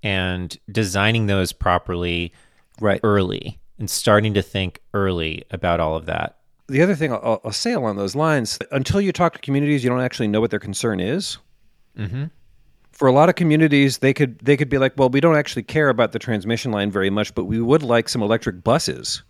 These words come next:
Speaker 2: because we care about asthma. Maybe there's something we could be doing here." In that context, part of the D O E work plan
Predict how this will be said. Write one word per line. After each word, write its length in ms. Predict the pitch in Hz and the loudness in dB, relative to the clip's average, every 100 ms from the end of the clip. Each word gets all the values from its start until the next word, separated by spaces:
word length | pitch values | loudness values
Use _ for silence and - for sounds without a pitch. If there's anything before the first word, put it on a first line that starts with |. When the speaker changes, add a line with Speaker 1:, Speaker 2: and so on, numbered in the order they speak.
| _ | _
Speaker 2:
because 280 | - 104 120 | -8 -2 -2
we 60 | 110 | 0
care 160 | - | 0
about 180 | 117 110 | 2 2
asthma. 500 | 90 104 92 67 57 - _ | 2 0 -2 -8 -16 -20 _
Maybe 220 | - 120 143 | -2 0 2
there's 140 | 123 | 2
something 220 | 139 110 | 0 -2
we 100 | 107 | -4
could 80 | 104 | -4
be 80 | 101 | -4
doing 300 | 87 87 82 | -4 -4 -6
here." 240 | 98 85 87 _ _ - - | -8 -8 -10 _ _ -20 -4
In 200 | - 214 | 4 4
that 240 | 208 170 - | 6 4 2
context, 600 | - 214 - 92 - - | -2 -2 0 -2 -2 -2
part 180 | 185 214 | 0 2
of 60 | |
the 80 | 185 | 0
D 160 | 135 151 | 0 2
O 100 | 143 | 2
E 80 | |
work 300 | 127 104 107 | 0 0 -2
plan 320 | - 82 76 | -4 -4 -6